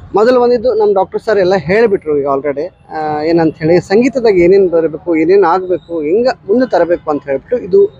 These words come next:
ಉಚಿತವಾಗಿ ಎಲ್ಲರಿಗೂ ಇರುತ್ತೆ. ನಮ್ಮ ಕಲಬುರಗಿ ಜನ-, ಜನತೆಗಾಗಿ ಮತ್ತು ಬೇರೆ ಭಾಗದಿಂದ ನಮ್ಮ ಕಡೆ ಬರ್ತಾ ಇದ್ದಾರೆ already ಇವಾಗ. ಇವಾಗ ಒಂದು ತಿಂಗಳು, ನಾವು ಐದನೇ ತಾರೀಕಿಂದ,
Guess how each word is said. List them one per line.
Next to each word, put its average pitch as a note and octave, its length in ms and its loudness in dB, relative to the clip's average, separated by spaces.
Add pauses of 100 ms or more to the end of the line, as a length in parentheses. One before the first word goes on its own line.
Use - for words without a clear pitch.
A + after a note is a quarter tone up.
ಉಚಿತವಾಗಿ G#3 680 0
ಎಲ್ಲರಿಗೂ E3+ 420 0
ಇರುತ್ತೆ. C3+ 280 -6
ನಮ್ಮ C#3 340 -6
ಕಲಬುರಗಿ D3+ 460 -4
ಜನ-, D3 440 0 (220)
ಜನತೆಗಾಗಿ D#3 680 0 (400)
ಮತ್ತು E3 160 -2
ಬೇರೆ G3 380 2
ಭಾಗದಿಂದ F#3+ 480 -2
ನಮ್ಮ G3 520 -2
ಕಡೆ E3+ 140 -2
ಬರ್ತಾ D#3+ 260 -4
ಇದ್ದಾರೆ D3+ 240 2
already C#3+ 320 0
ಇವಾಗ. C3+ 260 -2 (520)
ಇವಾಗ A#3 160 2
ಒಂದು A3 340 2
ತಿಂಗಳು, A#3+ 280 0
ನಾವು D#3 240 2
ಐದನೇ G3+ 180 0
ತಾರೀಕಿಂದ, G3+ 500 0